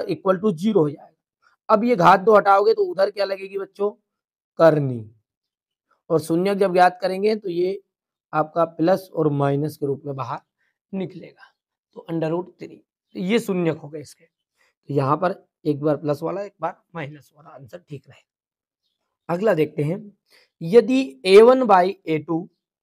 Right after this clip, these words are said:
is equal है बी वन by बी टू, is equal है सी one by सी टू, तो रेखिक समीकरणों के युग्म का हल होगा। ध्यान दीजिएगा बच्चों, है ना,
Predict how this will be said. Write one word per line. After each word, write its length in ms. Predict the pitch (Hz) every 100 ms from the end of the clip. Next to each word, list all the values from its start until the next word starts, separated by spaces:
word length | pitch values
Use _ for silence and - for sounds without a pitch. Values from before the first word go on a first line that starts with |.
| _
is 180 | 220 208
equal 280 | 240 214 202
है 120 | 190
बी 260 | 170 143 180
वन 220 | 202 220 185
by 280 | 151 147 180 _
बी 160 | 165 196
टू, 220 | 120 120 - _ _ _ _ _ _ _ _ _ - - _ _
is 180 | 190 202
equal 280 | 214 220 220
है 80 | 226
सी 200 | 226 220
one 180 | 226 226
by 140 | 226
सी 200 | 233 -
टू, 200 | 240 254 262 _ _ _ _ _ _ _ _
तो 180 | 233 247
रेखिक 420 | 240 202 196 262 233
समीकरणों 600 | 220 202 208 220 226 233
के 180 | 233
युग्म 500 | 220 165 185 180 202 220 _ _ _ _
का 160 | 165 160 165 160
हल 280 | - 190 196
होगा। 380 | 147 151 151 _ _ _ _ _ _ _ _
ध्यान 280 | 123 180 226
दीजिएगा 360 | 208 139 135
बच्चों, 340 | 123 127 - 135
है 60 |
ना, 60 | 143